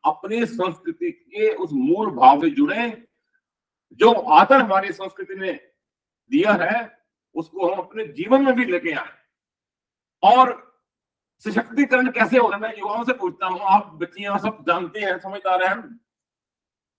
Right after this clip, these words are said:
किस चीज से व्यक्ति सशक्त होता है? बस एक शब्द बोलना है आपने, हर एक ने अपने ढंग से। हाँ जी, बताइए आप, आप सब जानते हैं किस चीज से व्यक्ति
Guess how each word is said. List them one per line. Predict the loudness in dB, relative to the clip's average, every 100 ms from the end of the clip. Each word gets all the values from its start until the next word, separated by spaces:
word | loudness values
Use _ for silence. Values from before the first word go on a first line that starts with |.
| 2
किस | 6 6 4 0
चीज | 2 4 4
से | 4 4 2
व्यक्ति | -2 -6 -6 -14 -8 -8
सशक्त | -6 -2 -2 0
होता | -8 -8 -12 -14
है? | -14
बस | -14 -4
एक | -4 -4
शब्द | -6 -14
बोलना | -8 -6 -4
है | -6
आपने, | -8 -12 -20 _ _ _ _ _ _ _
हर | -4 -2
एक | -4
ने |
अपने | -8 -10
ढंग | -12 -14
से। | -20 _
हाँ | -20 -20
जी, | _ _ -10
बताइए | -4 -2 -2
आप, | -6 -10 _ _ _ _ _ _ _ _ _ _ _ _ _ _ _ _ _ _ -4
आप | 2 2 2
सब | 0
जानते | 2 2 2 2
हैं | 2 0 -10 _ _ _ _ _ -4
किस | -2 -2 -4
चीज | -4 -4 -4 -6
से | 6 8 8 2 -2
व्यक्ति | -2 -2 _ -4